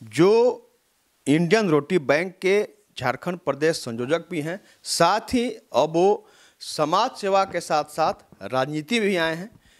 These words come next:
ताकि जो लोग ज़रूरतमंद हैं, जो अभावग्रस्त हैं, उनकी समस्या दूर हो,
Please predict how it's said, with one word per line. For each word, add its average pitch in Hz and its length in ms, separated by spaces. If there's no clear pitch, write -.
ताकि 180 540
जो 139 260
लोग 220 340
ज़रूरतमंद 139 680
हैं, 82 200
जो 175 240
अभावग्रस्त 139 1040
हैं, 76 140
उनकी 156 260
समस्या 139 560
दूर 143 300
हो, 143 240